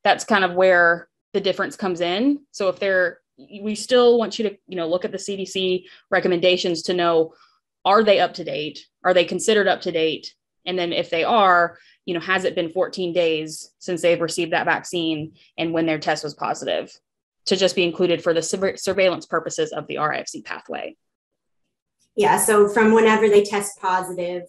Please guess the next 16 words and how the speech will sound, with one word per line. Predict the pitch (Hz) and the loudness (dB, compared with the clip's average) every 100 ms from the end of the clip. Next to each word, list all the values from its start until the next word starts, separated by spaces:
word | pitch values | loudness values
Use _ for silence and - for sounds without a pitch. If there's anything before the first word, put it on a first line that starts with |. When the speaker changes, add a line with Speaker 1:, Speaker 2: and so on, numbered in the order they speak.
| _ _ _ | _ _ _
Speaker 2:
what | 240 233 | -2 0
was | 220 208 | 0 -2
their | 208 | -2
stat-, | 202 - 196 185 185 202 | -4 -8 -6 -6 -4 -2
their | 202 196 | -2 0
vaccination | 180 180 196 180 190 180 | -4 -6 -12 -12 -12 -8
status | 175 170 175 | -6 -6 -6
fourteen | - 185 - 175 | -6 -6 -6 -8
days | 160 135 | -4 -6
ago, | - - - | -8 -12 -12
basically, | - - - - | -12 -14 -14 -10
is | 202 - | -10 -8
what, | 180 - | -12 -10
is | 180 170 | -12 -10
what | 151 - | -12 -12
matters | - - - 202 - - | -14 -12 -10 -8 -10 -16